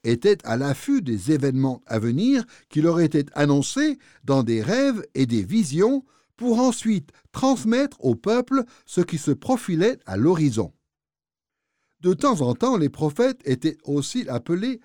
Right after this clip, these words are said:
malak, ce qui veut dire messager en hébreu. Au temps de l'Ancien Testament, il n'y avait ni téléphone, ni email, ni télévision.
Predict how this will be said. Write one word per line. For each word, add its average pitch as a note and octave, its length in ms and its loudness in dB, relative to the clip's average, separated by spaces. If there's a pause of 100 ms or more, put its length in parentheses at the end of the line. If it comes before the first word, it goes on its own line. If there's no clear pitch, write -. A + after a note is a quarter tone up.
(140)
malak, D3 640 -6 (240)
ce - 140 -6
qui C#3+ 180 -4
veut C3+ 160 -2
dire A#3 300 -4
messager F#3+ 760 -2
en A#2+ 160 -2
hébreu. A#2 420 0 (2000)
Au F3 120 4
temps C#4+ 260 2
de D3+ 120 2
l'Ancien F3+ 300 2
Testament, C3 600 -2 (400)
il C#3+ 120 2
n'y D3+ 140 4
avait C3+ 220 2
ni A3 280 2
téléphone, E3 640 0 (100)
ni C#3+ 300 -2
email, F3+ 400 0
ni D3 220 -2
télévision. B2+ 640 -2